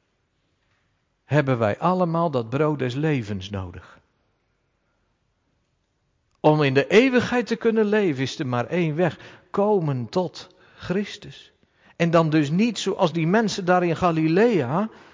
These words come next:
die komen alleen maar voor de tijd. Nee, komen met het oog op de eeuwigheid. Maar voor wij dan toekomen aan die vragen, "Hoe kom ik tot Christus en mag ik wel komen?",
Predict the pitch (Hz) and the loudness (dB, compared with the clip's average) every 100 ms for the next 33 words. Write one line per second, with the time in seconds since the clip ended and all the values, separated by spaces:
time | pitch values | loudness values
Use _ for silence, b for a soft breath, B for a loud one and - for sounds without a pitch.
0 | B 185 185 165 160 160 180 170 170 160 | B -8 0 2 4 4 4 4 2 -4
1 | - 208 160 127 170 226 220 B B _ | -2 0 0 0 2 2 0 B B _
2 | 240 262 269 254 247 202 226 - 233 226 | 6 8 6 4 4 4 4 6 4 4
3 | - 208 240 226 220 214 185 208 202 233 | 2 4 6 6 4 2 6 4 6 2
4 | 226 185 151 151 123 104 - - _ _ | 2 0 -2 -2 -4 -6 -14 -20 _ _
5 | _ _ _ _ _ _ _ _ _ _ | _ _ _ _ _ _ _ _ _ _
6 | _ _ _ _ _ B B B 113 113 | _ _ _ _ _ B B B -4 -2
7 | 120 185 240 226 214 202 190 233 190 196 | 0 0 2 -2 -2 -2 -2 -6 -2 2
8 | 165 139 131 139 135 131 113 135 170 165 | 2 4 2 2 0 -2 -2 0 0 -2
9 | 127 117 175 247 - 214 175 - 156 - | -4 -4 -4 -4 -4 -4 -4 -4 -4 -4
10 | - 156 185 - - 107 - B B B | -8 -6 -6 -8 -14 -14 -14 B B B
11 | 127 139 180 240 190 165 143 135 113 - | -4 0 2 2 0 -4 -2 -4 -4 -6
12 | 120 120 107 98 | -6 -8 -10 -14